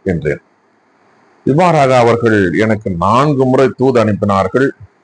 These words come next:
நானும் இதே முறையில் பதில் அனுப்பினேன். ஐந்தாம் முறையும் சன்பாலாற்று தன் அலுவலம், அலுவலன் மூலம் இதே செய்தி எனக்கு அனுப்பினான்.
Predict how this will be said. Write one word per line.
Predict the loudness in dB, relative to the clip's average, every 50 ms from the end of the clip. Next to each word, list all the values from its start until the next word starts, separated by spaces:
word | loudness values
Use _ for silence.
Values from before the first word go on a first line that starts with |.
| -8 -4 -2
நானும் | 0 2 2 2 2 2 0 0 -2 -4 -6 -10 -10 -6
இதே | -2 0 0 2 2 2 2
முறையில் | 2 0 0 0 0 -2 0
பதில் | 0 -2 0 0 -2
அனுப்பினேன். | -4 -4 -6 -10 -16 -20 -20 -20 -20 _ _ _ _ _ _ _ _ _ _ _ -8
ஐந்தாம் | -4 -2 0 2 2 2 2 2
முறையும் | 2 2 2 2 2 0 0 -2
சன்பாலாற்று | -2 -4 -4 -4 0 0 2 2 2 2 0 0 0 -2 -4 -2
தன் | 0 -2 0
அலுவலம், | 0 0 2 2 2 2 2 0 0 -2 -8 -12 _ _ _ _ _ _ _ _ _ _ _ -14 -6 -2
அலுவலன் | 0 2 2 4 4 4 2 2 0 -2 -4
மூலம் | -4 -2 -2 0 0 0 0 -2 -2
இதே | -2 0 2 2 2 2
செய்தி | 0 0 -2 0 0
எனக்கு | 0 -2 -2 -4 -4 -4
அனுப்பினான். | -2 -2 -4 -4 -6 -6 -6 -4 -4 -4 -4